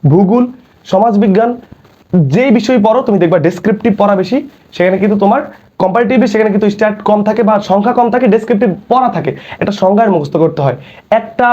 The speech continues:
প্রেক্ষাপট মুখস্থ করতে হয়, যেটা পরীক্ষা হুবহু লিখতে হয়, তিন চার নাম্বার সৃজনশীল লিখে আনসার করতে হয়, যে কারণে পড়া মুখস্থের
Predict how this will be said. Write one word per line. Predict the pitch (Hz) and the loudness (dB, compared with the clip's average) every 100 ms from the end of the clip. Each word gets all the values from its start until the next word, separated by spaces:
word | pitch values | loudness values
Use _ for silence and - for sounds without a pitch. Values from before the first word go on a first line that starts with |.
| 214 - | 0 -2
প্রেক্ষাপট | 294 269 254 226 | -2 0 0 0
মুখস্থ | 185 170 - | 0 -2 -2
করতে | 196 202 247 | -2 0 2
হয়, | |
যেটা | 180 185 | 2 0
পরীক্ষা | 208 208 - | 0 0 0
হুবহু | 190 180 285 | 2 2 2
লিখতে | 269 202 254 | 2 0 0
হয়, | 262 - - | 0 -2 -2
তিন | 208 202 | -2 0
চার | 214 | 0
নাম্বার | 214 220 | 0 0
সৃজনশীল | 214 196 202 208 | 0 0 0 0
লিখে | 196 202 | 0 0
আনসার | 151 160 | -2 -2
করতে | 156 147 | -2 -2
হয়, | 131 - - - - | -6 -8 -20 -20 -4
যে | 143 156 262 294 | 0 2 2 0
কারণে | 262 247 233 196 | 0 0 0 0
পড়া | 220 240 | 0 0
মুখস্থের | 226 208 220 202 247 | 2 0 0 -2 -2